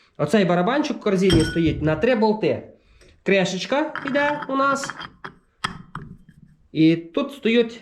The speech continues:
три гаєчки. Зараз ми гаєчки позначимо, однаково закрутимо всі. Якщо сцепління буде пробуксовувати, ми їх підтягнемо.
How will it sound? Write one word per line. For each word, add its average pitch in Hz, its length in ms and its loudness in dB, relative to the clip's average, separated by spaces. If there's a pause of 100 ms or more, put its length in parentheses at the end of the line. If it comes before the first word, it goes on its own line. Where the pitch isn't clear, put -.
(140)
три 202 180 0
гаєчки. 143 640 -4 (560)
Зараз 185 200 2
ми 196 60 0
гаєчки 196 400 0
позначимо, 208 720 0 (200)
однаково 180 440 0
закрутимо 196 560 2
всі. 175 300 0
Якщо 156 320 0
сцепління 208 420 0
буде 196 180 2
пробуксовувати, 196 680 0
ми 123 140 2
їх 147 180 -2
підтягнемо. 226 840 0